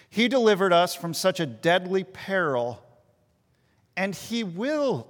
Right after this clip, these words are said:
deliver us." There's some confidence right there. I mean, we might say, "Paul, you're kinda getting ahead of yourself. You're kinda getting ahead of the sovereignty of God right here." <clears throat>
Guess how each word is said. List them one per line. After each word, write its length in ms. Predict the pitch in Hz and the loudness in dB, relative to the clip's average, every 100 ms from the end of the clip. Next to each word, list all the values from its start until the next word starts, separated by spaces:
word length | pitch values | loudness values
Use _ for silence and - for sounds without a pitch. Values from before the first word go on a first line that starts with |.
| 110 | -8
deliver 520 | 143 123 123 107 98 | -6 -4 -4 -6 -10
us." 460 | 113 101 - - - _ _ _ _ _ _ _ _ | -10 -12 -12 -14 -16 _ _ _ _ _ _ _ _
There's 320 | 208 302 277 | -8 -8 -10
some 300 | - - 127 - | -10 -8 -10 -12
confidence 920 | - - 202 285 - - 113 110 - | -16 -14 -12 -12 -10 -12 -12 -14 -14
right 240 | 110 104 - | -14 -16 -16
there. 340 | 110 110 104 _ _ _ | -14 -14 -16 _ _ _
I 80 | 190 | -2
mean, 160 | 226 226 | 0 0
we 100 | 226 | 2
might 300 | 262 339 - | 2 2 0
say, 160 | 220 | -2
"Paul, 240 | - 302 294 | -2 0 0
you're 120 | 277 | 0
kinda 280 | - 320 254 | -2 -2 0
getting 260 | 226 240 | 0 0
ahead 300 | 170 139 254 | -4 0 0
of 100 | 254 | -2
yourself. 340 | 147 127 151 - - | -6 -4 -4 -4 -6
You're 120 | 202 | -4
kinda 300 | - 262 359 | 0 -2 -2
getting 280 | 285 285 247 | 0 0 0
ahead 240 | 202 180 233 | 0 2 0
of 80 | |
the 100 | 147 | -2
sovereignty 600 | 135 180 185 208 185 202 | -2 0 0 0 -6 -4
of 120 | 170 107 | -4 -2
God 340 | 143 165 175 | 0 2 0
right 220 | 131 117 | -4 -8
here." 380 | 98 113 104 98 _ _ _ _ _ _ _ _ _ _ _ _ | -10 -10 -10 -12 _ _ _ _ _ _ _ _ _ _ _ _
<clears throat> 720 | 151 - _ 185 185 117 90 | -14 -14 _ 0 0 0 -8